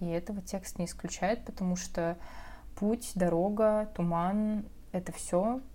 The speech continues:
можно сравнить с мыслительной деятельностью метафорически, и всё это очень хорошо на это ляжет, на эти образы.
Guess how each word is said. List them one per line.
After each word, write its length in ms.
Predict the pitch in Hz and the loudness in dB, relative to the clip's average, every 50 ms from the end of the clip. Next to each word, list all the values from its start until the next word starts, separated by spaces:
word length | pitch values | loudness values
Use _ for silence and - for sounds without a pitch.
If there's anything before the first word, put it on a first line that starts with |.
| - - - - - - - - - - - - | -14 -14 -14 -14 -14 -14 -14 -12 -12 -6 -2 0
можно 400 | 175 170 160 165 175 196 202 208 | 2 2 2 2 2 0 0 0
сравнить 440 | - - 180 165 165 170 190 208 | 0 -2 -2 0 0 0 -2 -2
с 80 | - - | -2 -2
мыслительной 520 | 185 180 - - 185 - - 175 165 160 | -2 0 0 -2 -4 -4 -2 -4 -2 -2
деятельностью 760 | 156 165 180 220 - - 240 240 240 240 - - - 233 233 233 - - - - - - - | 0 0 0 0 0 0 0 0 0 -2 -2 0 2 2 2 2 0 -6 -10 -10 -8 -4 -4
метафорически, 880 | 196 190 - 185 - 190 185 190 190 185 - - - - - - - | -2 -2 -2 -2 0 0 0 -2 -2 -4 -6 -6 -6 -8 -6 -4 -4
и 80 | 175 165 | -4 -4
всё 200 | - - - 185 | -4 -4 -4 -4
это 160 | 196 - - | -2 0 0
очень 200 | 170 170 - - | 0 0 -2 -4
хорошо 360 | - - 175 175 - - 185 | -6 -6 -4 -4 -4 -2 -2
на 160 | 170 165 165 165 | 0 0 0 -2
это 160 | - - 170 | -2 -4 -4
ляжет, 340 | 170 160 156 160 160 - - | -2 -4 -4 -4 -6 -6 -6
на 120 | 165 165 | -6 -6
эти 160 | 170 - - | -6 -6 -4
образы. 460 | 175 170 170 - - 175 - - 208 | -4 -4 -4 -4 -4 -4 -4 -4 -4